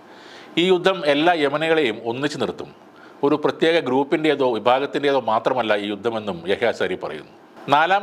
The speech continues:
ഘട്ട പ്രവർത്തനങ്ങൾ ആരംഭിക്കാനുള്ള ഹൂതികളുടെ തീരുമാനത്തെ ഹമാസ് അഭിനന്ദിച്ചിട്ടുണ്ട്. വിവിധ പ്രവർത്തനങ്ങളിലൂടെ പലസ്തീൻ ലക്ഷ്യത്തെ പിന്തുണയ്ക്കുകയാണ്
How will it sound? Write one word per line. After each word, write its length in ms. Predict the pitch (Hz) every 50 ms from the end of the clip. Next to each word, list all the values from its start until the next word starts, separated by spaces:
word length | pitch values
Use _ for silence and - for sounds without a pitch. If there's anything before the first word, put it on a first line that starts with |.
| 190 180
ഘട്ട 140 | 175 - 190 -
പ്രവർത്തനങ്ങൾ 460 | 175 151 151 156 151 160 160 156 151 139 123
ആരംഭിക്കാനുള്ള 540 | 123 127 135 139 143 135 147 139 143 143 135 123 -
ഹൂതികളുടെ 480 | 113 113 123 123 135 135 131 135 131 131 113
തീരുമാനത്തെ 520 | 107 104 113 120 127 123 120 120 120 90 78 80 80 - - - - - - - -
ഹമാസ് 420 | 123 131 143 147 135 120 113 - - - - - 110
അഭിനന്ദിച്ചിട്ടുണ്ട്. 680 | 113 135 131 151 147 143 - 120 90 87 76 76 - - - - - - - - - - 131
വിവിധ 200 | 143 143 156 165 170 170 165 -
പ്രവർത്തനങ്ങളിലൂടെ 760 | 127 123 131 135 127 - 165 160 160 156 151 143 123 104 98 92 90 80 - - - -
പലസ്തീൻ 420 | 139 147 156 156 156 - 175 170 170 139 131
ലക്ഷ്യത്തെ 340 | - - 151 127 143 131 127 113 - -
പിന്തുണയ്ക്കുകയാണ് 760 | 139 131 143 151 170 165 156 160 151 139 127 117 110 110